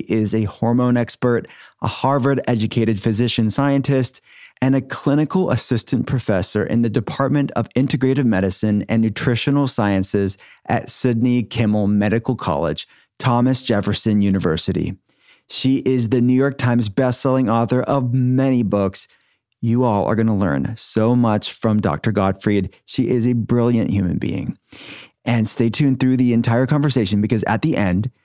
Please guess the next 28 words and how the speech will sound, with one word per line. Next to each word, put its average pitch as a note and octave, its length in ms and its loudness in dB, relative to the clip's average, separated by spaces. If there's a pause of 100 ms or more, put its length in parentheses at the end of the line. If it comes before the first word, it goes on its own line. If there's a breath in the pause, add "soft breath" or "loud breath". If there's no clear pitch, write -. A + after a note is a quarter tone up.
(280)
I'll A#2 340 0
answer G#2+ 400 0
another A2+ 360 2
one B2+ 160 2
of B2+ 80 2
your B2+ 100 2
burning B2 320 2
health B2 260 0
questions A#2 520 0
in A#2+ 160 0
an A#2+ 100 2
Ask G#2+ 240 -2
Me A#2 80 2
Anything. A2 540 -2 (400)
All A2 160 2
right, C3 280 0 (120)
this G2+ 200 -2
is G#2 80 -2
Doctor G#2 360 -2
Sara A#2 320 0
Gottfried's B2+ 640 -2 (160)
Art - 280 0 (120)
of A2 180 -4
Being F#2+ 360 0
Well. - 400 -6 (1800)
Doctor G#2+ 280 0
Sara A#2 360 0
Gottfried, G2 720 -2